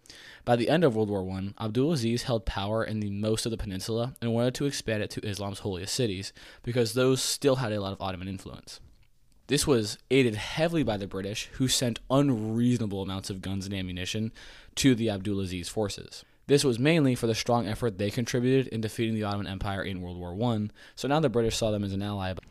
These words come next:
above everything else. And now that the Ottoman Empire had fallen, it left the holy cities very, very vulnerable. In nineteen twenty-five, Abdulaziz invaded Mecca with his full force. He ousted the last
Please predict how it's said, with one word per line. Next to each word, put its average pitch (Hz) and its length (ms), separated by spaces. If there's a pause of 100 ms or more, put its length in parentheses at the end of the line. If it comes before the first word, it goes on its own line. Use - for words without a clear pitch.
(180)
above 110 240
everything 98 280
else. - 320 (760)
And 120 120
now 127 120
that 160 120
the 139 100
Ottoman 123 220
Empire 117 300
had 107 140
fallen, 107 600 (420)
it 113 120
left 107 200
the 101 80
holy 101 240
cities 98 580
very, 98 640 (260)
very 101 460
vulnerable. 87 540 (120)
In 127 100
nineteen 135 220
twenty-five, 127 680
Abdulaziz 113 640
invaded 110 420
Mecca 104 240
with 95 120
his - 120
full 101 200
force. - 460 (240)
He 127 180
ousted 120 320
the 117 120
last 107 340